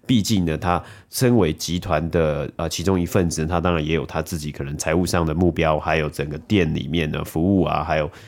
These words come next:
呃，整个 streamline 的这个 service 的目标嘛，所以 maybe 他慢慢的在转型了。那他现在的一些，呃，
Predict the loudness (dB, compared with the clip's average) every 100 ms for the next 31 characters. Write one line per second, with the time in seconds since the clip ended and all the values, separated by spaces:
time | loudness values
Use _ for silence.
0 | -4 -2 0 -2 -4 0 2 2 2 0
1 | -4 -2 -2 -2 0 0 0 -2 -2 2
2 | 0 2 0 0 -2 0 0 0 -4 -20
3 | -8 2 2 4 0 2 2 4 4 4
4 | 2 0 0 -2 -2 -4 -6 -4 -2 -2
5 | -2 -4 0 2 2 2 0 4 2 2
6 | 0 -2 0 -2 -2 0 2 0 -4 -16
7 | -4 -2